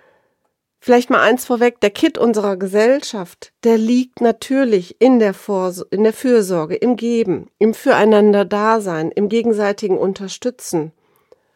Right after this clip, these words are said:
Das ist selbstverständlich. Allerdings funktioniert es nur, wenn der eigene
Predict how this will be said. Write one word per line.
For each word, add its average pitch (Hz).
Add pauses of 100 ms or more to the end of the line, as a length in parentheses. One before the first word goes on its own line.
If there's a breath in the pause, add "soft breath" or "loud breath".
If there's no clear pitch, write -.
(840)
Das 202
ist - (1600)
selbstverständlich. 247 (1080)
Allerdings 214
funktioniert 214
es -
nur, 220 (400)
wenn 208
der -
eigene 220